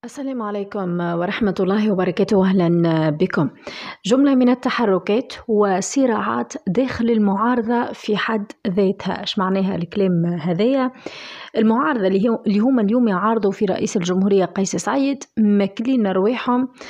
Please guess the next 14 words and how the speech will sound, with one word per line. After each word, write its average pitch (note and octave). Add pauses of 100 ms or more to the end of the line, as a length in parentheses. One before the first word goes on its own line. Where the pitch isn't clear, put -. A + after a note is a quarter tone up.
(320)
آه، F3
حشيش -
وريش B3 (120)
وصراعات A#3
كبيرة G#3+
ياسر A#3
بسبب G#3+
حتى A3
تنظيم G3+
وقفة -
احتجاجية. G3
باش E3+
تفهموا F#3
انتوما C4